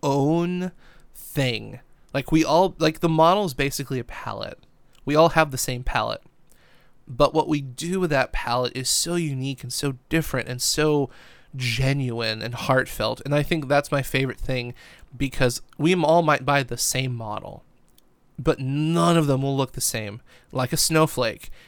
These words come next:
They're all snowflakes, but they all are completely different. They have different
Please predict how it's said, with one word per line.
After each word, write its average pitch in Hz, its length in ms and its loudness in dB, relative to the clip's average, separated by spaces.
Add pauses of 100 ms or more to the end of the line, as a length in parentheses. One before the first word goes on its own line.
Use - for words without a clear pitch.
(220)
They're 143 160 8
all 220 100 8
snowflakes, 143 680 0
but - 180 -2
they 160 100 4
all 151 220 6
are 139 60 0
completely 170 680 -2
different. 151 340 -4
They 127 80 -4
have 120 120 -4
different 131 360 -2